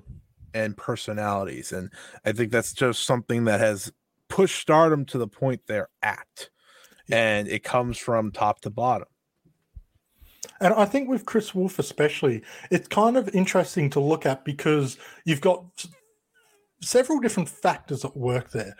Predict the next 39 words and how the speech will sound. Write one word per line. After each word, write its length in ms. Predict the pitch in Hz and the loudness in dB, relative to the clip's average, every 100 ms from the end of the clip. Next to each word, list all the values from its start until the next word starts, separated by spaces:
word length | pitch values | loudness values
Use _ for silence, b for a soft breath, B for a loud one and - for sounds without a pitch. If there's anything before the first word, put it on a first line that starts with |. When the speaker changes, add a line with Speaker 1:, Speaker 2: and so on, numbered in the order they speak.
| B B | B B
Speaker 2:
Chris 260 | - 233 226 | 2 2 4
Wolf 240 | 220 220 | 4 4
is 80 | 165 | -2
a 60 | |
very 360 | 156 156 156 151 | 4 4 4 2
naturally 600 | 165 147 147 - 143 139 | 0 0 0 0 0 2
outgoing, 680 | 143 143 - 143 135 135 147 | 0 -2 0 2 4 2 0
outlandish, 800 | 143 160 139 139 131 127 - - | -4 0 2 4 2 2 0 -2
excitable 840 | - - 156 135 127 131 120 113 - | -6 -4 2 2 2 0 0 -2 -4
kind 180 | 120 127 | -4 -4
of 80 | 107 | -2
Speaker 1:
Mm-hmm. 120 | 131 | -4
Speaker 2:
person. 340 | 120 - 113 - B B B - | -4 -8 -16 -18 B B B 0
She's 220 | 233 247 | 0 2
coming 280 | 233 208 190 | 2 2 0
into 180 | 175 151 | -2 -4
Japan 800 | 143 143 190 233 175 120 104 - _ _ | -6 -2 2 4 4 0 -8 -18 _ _
as 160 | 156 135 | 0 0
a 60 | |
foreigner, 600 | 127 - 160 175 151 110 104 B B - | 0 2 4 4 2 -4 -10 B B -2
where 340 | 143 151 143 | 4 6 6
you're 160 | 139 135 | 2 2
going 200 | 156 170 | 2 2
to 60 | |
have 140 | 160 160 | 0 0
the 60 | |
language 340 | 156 143 139 - | 2 2 -2 -2
barrier, 160 | 131 | 0
you're 60 | 131 | 2
gonna 160 | 135 131 | 0 -2
have 80 | |
the 80 | - | -2
cultural 320 | - 156 - | 0 0 0
barriers, 360 | 143 131 123 120 | 0 0 0 0
and 140 | 131 | 0
that 240 | 147 175 - | 2 0 -2
kind 340 | - 156 151 | 0 0 0
of 140 | 131 - | -4 -2
character 640 | 160 165 170 - 120 | 2 2 2 -4 -12